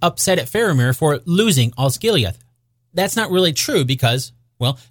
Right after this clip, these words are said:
Faramir left men at Osgiliath to defend it. Granted, it wasn't enough to hold back the advancing orcs, but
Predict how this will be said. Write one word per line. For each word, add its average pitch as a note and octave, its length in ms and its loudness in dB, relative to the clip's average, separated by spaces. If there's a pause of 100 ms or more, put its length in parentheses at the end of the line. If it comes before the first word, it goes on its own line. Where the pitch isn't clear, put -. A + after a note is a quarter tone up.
Faramir D#3 420 2
left E3+ 280 -2
men G#3 260 2
at A#2 220 0
Osgiliath B2 580 0
to - 80 -12
defend F#3 320 -4
it. - 160 -6 (420)
Granted, B2+ 360 -4 (220)
it C3+ 140 -6
wasn't A#2 360 -2
enough B2+ 340 -2
to A2 100 -2
hold A#2+ 260 -2
back B2+ 240 0
the A2+ 120 -4
advancing A2 420 -2
orcs, F#3+ 300 0
but F3+ 240 -2